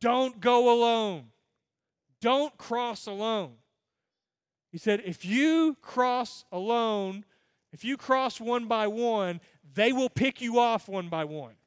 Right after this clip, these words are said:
You're gonna get hit one by one." He said, "Cross together, everybody together." And he said, "If they see this huge group of people,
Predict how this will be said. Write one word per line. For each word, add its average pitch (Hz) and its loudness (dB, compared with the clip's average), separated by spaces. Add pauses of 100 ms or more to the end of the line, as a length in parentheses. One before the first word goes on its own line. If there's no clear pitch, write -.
(600)
You're 208 -8
gonna 262 2
get 247 4
hit 220 4
one 254 2
by 247 6
one." 214 0
He 170 -6
said, 196 -4 (400)
"Cross 226 -6
together, 180 -2 (520)
everybody 196 0
together." 170 -6 (580)
And 143 -14
he 156 -10
said, 185 -6
"If 165 -8
they 196 -2
see 226 -6
this 180 -8
huge 208 -12
group 208 -8
of 190 -12
people, 170 -8